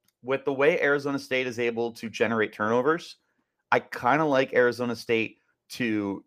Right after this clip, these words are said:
get extra opportunities in this game to put up points on a defense that is hit and miss. I feel like there's times where they look great,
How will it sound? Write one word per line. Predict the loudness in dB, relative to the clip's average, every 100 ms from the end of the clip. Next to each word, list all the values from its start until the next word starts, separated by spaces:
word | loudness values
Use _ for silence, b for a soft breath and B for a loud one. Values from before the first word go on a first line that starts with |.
| -8
get | 4 4 4 -2 _
extra | -2 0 2
opportunities | 2 2 -2 -4 -2 -2 -2
in | -2
this | -4 -4
game | -2 -2 -2 -8 _ _
to | -8
put | 0 2
up | 2
points | -2 -6 -6 -16 -6
on | 0 2 2 -2 -4 -6 -4
a | -4
defense | -4 -6 -2 -2 -2 2
that | 6 6 6 0 _
is | 4 4 4 2 0 -2 -8 -14 _ _ _ _
hit | 0
and | 2
miss. | 2 2 2 -6 -16 _ _ _ _ -2
I | -2
feel | 2 4
like | 4
there's | 2 2
times | 2 4
where | 2
they |
look | 2 0
great, | 4 4 4